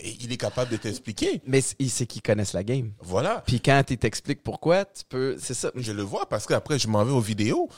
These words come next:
Speaker 1: J'écoute, j'ai cinq pas-, euh, cinq passes ratées, j'ai manqué trois buts, je n'en ai rien, j'ai rien fait du tout, j'ai touché deux ballons dans la game. Et tu le vois, statistiquement, tu le vois.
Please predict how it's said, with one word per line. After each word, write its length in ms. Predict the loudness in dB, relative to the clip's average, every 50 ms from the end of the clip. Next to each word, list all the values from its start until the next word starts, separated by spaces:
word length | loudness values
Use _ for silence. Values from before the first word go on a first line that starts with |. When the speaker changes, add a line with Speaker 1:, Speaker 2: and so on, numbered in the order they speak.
| -20 -20 _ _ _ _
Speaker 1:
J'écoute, 320 | -8 -6 -4 -2 -2 -2 -4 _ _ _ _
j'ai 220 | -6 -4 -4 -4 -4
cinq 300 | -2 -2 -2 -2 -2 2
pas-, 220 | 2 2 2 2 0 _ _ -2 2
euh, 240 | 4 6 6 4
cinq 240 | 4 2 2 0 2
passes 260 | 2 0 0 0 0
ratées, 640 | -2 0 0 0 -2 0 0 2 2 2 2 2 0
j'ai 140 | 0 -2 -2
manqué 340 | 0 0 -2 -2 -2 -2 -4
trois 300 | 0 4 6 6 6 6
buts, 400 | 4 0 0 0 0 0 0 -2
je 100 | -2 -4
n'en 160 | -4 -4 -2
ai 100 | -4 -4
rien, 200 | -4 -4 -6 -6 -6
j'ai 200 | -6 -4 -4 -4
rien 260 | -2 -2 -4 -4 -4
fait 160 | -2 -2 0
du 140 | 0 -2 -2
tout, 260 | -4 -2 0 0 0
j'ai 140 | 0 -2 -4
touché 260 | -2 -2 -2 -2 0
deux 160 | 0 2 4
ballons 280 | 6 6 6 6 6 4
dans 140 | 4 4 4
la 140 | 4 4 4
game. 220 | 2 0 -2 -4 -4 -8 -14 -16 -16 -12 -4 -2
Et 80 | -2 0
tu 140 | 0 2
le 100 | 4 4
vois, 280 | 4 4 4 2 2 0
statistiquement, 960 | 0 -4 -6 -6 -6 -6 -8 -10 -10 -14 -20 _ -10 -10 -10 -6 0 0 2 2
tu 140 | 4 4 6
le 40 | 6
vois. 280 | 6 6 4 0 -2